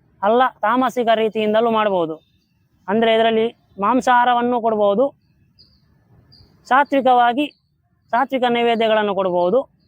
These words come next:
ಮಾಂಸಾಹಾರ ಕೊಡುವಂಥ ಸಮಯದಲ್ಲಿ ನೀವೇ ಷೋಡಶೋಪಚಾರ ಮಾಡುತ್ತಾದರೆ ಮಾತ್ರ, ಇಲ್ಲದಿದ್ದರೆ ಮಾಡುವವರಿಗೆ ಗೊತ್ತಿರ್ತದೆ ಆಚಾರ್ಯ ಅವರಿಗೆ.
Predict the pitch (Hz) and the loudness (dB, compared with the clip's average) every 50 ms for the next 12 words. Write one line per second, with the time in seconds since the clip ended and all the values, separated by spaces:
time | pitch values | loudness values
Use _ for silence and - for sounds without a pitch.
0 | - 196 214 220 262 269 233 262 262 247 247 247 240 - 233 233 233 226 226 208 | -8 -4 -2 0 0 0 0 0 2 2 2 0 0 -2 -2 -2 -2 -2 -2 -2
1 | 214 185 208 208 214 214 208 196 202 196 208 233 262 254 - _ _ _ _ _ | -4 -4 -2 -2 0 0 0 0 2 0 2 0 0 -2 -4 _ _ _ _ _
2 | - 190 208 208 214 240 254 254 254 233 190 220 233 233 233 - 226 214 214 214 | -16 -14 -10 -6 -2 0 0 2 0 0 0 -2 0 0 0 -2 -2 -2 -2 0
3 | 214 220 214 202 190 190 202 214 208 - 196 185 175 196 202 214 202 185 180 170 | 0 0 0 0 0 -2 -2 -2 -2 -2 -2 -2 0 0 0 0 0 -2 -2 -2
4 | 175 185 196 208 196 202 190 202 214 208 202 196 202 202 202 196 190 185 180 196 | -2 0 0 0 0 0 -2 -2 -2 -2 0 0 0 2 0 0 0 0 -4 -4
5 | - - 202 190 - 175 156 165 165 160 - 175 160 156 151 143 143 143 143 180 | -4 -4 -6 -4 -4 -6 -4 -2 -4 -2 -2 -4 -2 -2 -2 -4 -4 -6 -10 -14